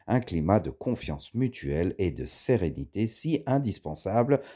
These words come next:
entre les institutions congolaises et la monusco en vue non seulement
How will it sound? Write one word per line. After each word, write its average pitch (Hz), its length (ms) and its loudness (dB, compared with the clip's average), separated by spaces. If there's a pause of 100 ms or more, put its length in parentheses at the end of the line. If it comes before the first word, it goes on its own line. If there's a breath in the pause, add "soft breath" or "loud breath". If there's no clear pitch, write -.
(140 loud breath)
entre - 280 4
les 95 200 4
institutions 95 580 -2
congolaises 82 500 0
et 82 60 2
la 69 100 0
monusco 80 600 0
en 67 140 -2
vue 90 280 -4
non 87 220 2
seulement 104 460 2